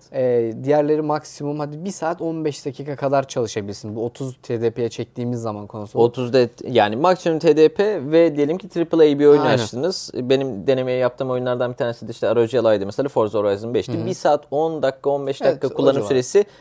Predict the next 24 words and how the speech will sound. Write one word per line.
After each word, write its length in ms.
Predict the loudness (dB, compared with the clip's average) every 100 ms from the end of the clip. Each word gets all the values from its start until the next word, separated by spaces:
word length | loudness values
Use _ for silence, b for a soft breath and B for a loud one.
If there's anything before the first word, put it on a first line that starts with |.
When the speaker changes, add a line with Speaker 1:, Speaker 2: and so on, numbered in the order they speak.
| b 2
Speaker 2:
alıyorsunuz, 540 | 6 6 6 2 2
almıyorsunuz 600 | 4 4 2 -4 -6 -4
o 80 | -2
civarlarda. 560 | 2 2 2 0 -2 -4
Speaker 1:
Ki 80 | -2
zaten 480 | -2 -2 -4 -8 -14 _
şunu 220 | -12 -8 -6
mesela 280 | -4 -2
unutmamak 440 | -4 -4 -6 -6 -6
lazım. 280 | -8 -8 -10
Bu 80 |
testler 480 | -6 -6 -6 -4 -4
hani 160 | -2 -6 -8
yüzden 460 | -6 -6 -6 -6
sıfıra 420 | -8 -10 -8 -4 -4
iniş 260 | -4 -6 -8
konusunda 600 | -10 -10 -8 -8 -2 -2
yapılıyor 360 | -2 -2 0
ya, 80 | 0
o 80 | -2
şekilde 380 | -6 -6 -4 -2
Speaker 2:
Hı 40 |
hı. 60 | -2
Speaker 1:
yapılıyor. 280 | -2 -4